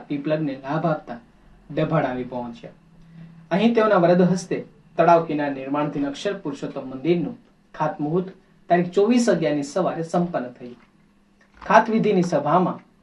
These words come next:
ઝરમર ઝરમર વરસાદ વરસી રહેલો, છતાં સૌ શાંતિથી બેઠા હતા, તેથી પ્રસન્નતા વર્ષાવતા સ્વામીશ્રીએ જણાવ્યું,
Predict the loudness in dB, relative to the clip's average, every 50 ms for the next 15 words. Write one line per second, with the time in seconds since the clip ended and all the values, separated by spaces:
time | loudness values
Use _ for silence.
0 | _ _ _ _ _ _ _ _ -20 _ _ _ -14 _ -6 -2 0 2 4 4
1 | 2 2 0 -2 -4 -4 -2 0 0 0 -2 -2 -6 -8 -4 -2 -2 -2 -2 -4
2 | -6 -4 -6 -6 -6 -6 -8 -10 -12 -16 -20 _ _ _ _ _ _ _ _ _
3 | _ _ _ _ -6 2 4 4 4 4 4 2 0 2 0 -2 -2 -2 -2 -2
4 | 0 0 0 0 -2 -6 -6 -8 -8 -8 -8 -10 -14 -20 _ _ _ _ _ _
5 | _ _ _ _ _ _ _ -8 -6 -6 -6 -6 -6 -2 0 0 0 2 2 0
6 | -2 -2 -4 -6 -4 -4 -4 -2 -2 -6 -8 -4 -6 -4 -4 -4 -6 -6 -8 -10
7 | -10 -10 -10 -8 -6 -4 -4 -4 -6